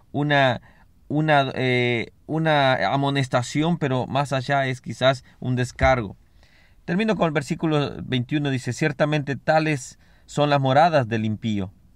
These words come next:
y este será el lugar del que cono-, no conoció a Dios". Cuando decía sobre el falso testimonio, lo que me estoy refiriendo es,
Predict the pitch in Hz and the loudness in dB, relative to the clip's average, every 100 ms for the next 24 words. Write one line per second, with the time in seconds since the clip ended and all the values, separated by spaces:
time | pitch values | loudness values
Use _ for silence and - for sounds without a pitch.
0 | _ 127 139 170 185 180 - 151 135 127 | _ -2 4 4 2 -2 -2 0 2 2
1 | 120 120 107 98 - _ - 107 104 107 | 2 2 2 -2 -18 _ -6 -4 -4 -4
2 | 113 117 120 - 113 123 127 139 131 127 | -2 -2 -4 -4 -2 -2 0 -4 -4 -4
3 | 107 90 - - - - - - - - | -4 -6 -8 -20 -20 -20 -20 -20 -20 -20
4 | - - 92 85 76 - - - - - | -16 -6 -4 -4 -6 -12 -20 -20 -20 -20
5 | - - - - - - - - 160 156 | -20 -20 -20 -20 -20 -20 -12 -2 0 2
6 | 190 180 170 143 127 151 156 165 139 127 | 2 2 4 2 2 4 2 2 -2 -2
7 | - 120 131 151 143 123 110 110 113 - | -2 -2 0 0 2 0 0 -2 -4 -2
8 | 135 135 127 117 123 139 123 110 110 110 | -2 -2 -4 -4 -2 -2 -2 0 -2 -4